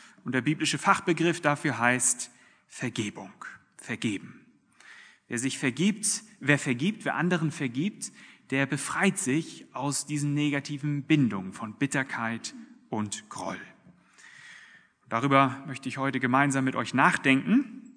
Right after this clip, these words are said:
und zwar indem wir ein berühmtes Gleichnis von Jesus lesen, wo genau das das Thema ist.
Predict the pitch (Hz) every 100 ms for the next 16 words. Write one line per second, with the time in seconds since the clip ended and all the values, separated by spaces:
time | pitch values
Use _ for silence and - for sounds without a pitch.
0 | - _ _ _ - - - 135 - 123
1 | 120 131 123 123 123 120 113 117 117 120
2 | 120 - 117 117 120 107 - 110 113 107
3 | 98 - 110 135 208 220 - - - -
4 | - 127 127 127 131 117 120 - - -
5 | 127 - 135 117 101 - - -